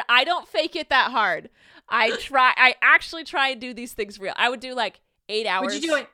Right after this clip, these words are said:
Speaker 1: twelve
Speaker 2: here?
Speaker 1: hours.
Speaker 2: Or do I go there?
Speaker 1: Colleen said it would be funnier if I went to your house 'cause then we'd feed the chickens together.
Speaker 2: Oh,
Speaker 1: and, like,
Speaker 2: absolutely. You'd do my, oh, so you'd do my life.
Speaker 1: I would do your life,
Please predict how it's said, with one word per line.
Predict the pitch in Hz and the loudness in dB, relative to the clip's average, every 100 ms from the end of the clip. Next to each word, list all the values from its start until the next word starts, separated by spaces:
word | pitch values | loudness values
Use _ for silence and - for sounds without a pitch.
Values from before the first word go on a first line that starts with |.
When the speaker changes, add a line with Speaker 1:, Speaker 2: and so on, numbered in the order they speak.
| _ | _
Speaker 1:
twelve | - 190 | -6 -2
Speaker 2:
here? | 185 | 0
Speaker 1:
hours. | 175 427 208 - _ _ _ - | -2 -2 -8 -16 _ _ _ -10
Speaker 2:
Or | 254 | -8
do | 254 | -4
I | 247 | -4
go | 226 | -4
there? | 226 220 190 185 | -6 -8 -10 -14
Speaker 1:
Colleen | - 294 330 415 | -14 -12 -10 -10
said | 440 | -10
it | 370 | -10
would | 269 | -12
be | 294 | -14
funnier | - 214 196 | -10 -10 -8
if | 190 | -8
I | - 196 | -8 -8
went | 185 | -10
to | - | -14
your | 156 - | -14 -12
house | - - - | -10 -12 -16
'cause | - 233 | -16 -12
then | 240 247 | -12 -12
we'd | 220 - | -16 -16
feed | 233 | -16
the | 196 | -14
chickens | - 196 185 190 | -14 -14 -14 -16
together. | 190 180 160 156 160 147 _ _ _ 208 | -12 -10 -8 -10 -10 -14 _ _ _ -6
Speaker 2:
Oh, | |
Speaker 1:
and, | 226 | -4
like, | 269 190 | -4 -4
Speaker 2:
absolutely. | 214 226 247 220 233 | -6 -6 -10 -10 -8
You'd | 226 311 339 | -6 -6 -4
do | 349 311 | -6 -4
my, | 277 | -6
oh, | 285 370 | -4 -4
so | 480 640 605 | -4 -6 -6
you'd | 415 | -6
do | 415 415 | -4 -2
my | 403 403 453 622 | -2 0 0 0
life. | 294 208 - | -4 -14 -6
Speaker 1:
I | 220 | -4
would | 233 | -4
do | 247 | -8
your | 233 196 190 | -8 -6 -6
life, | 160 160 | -8 -10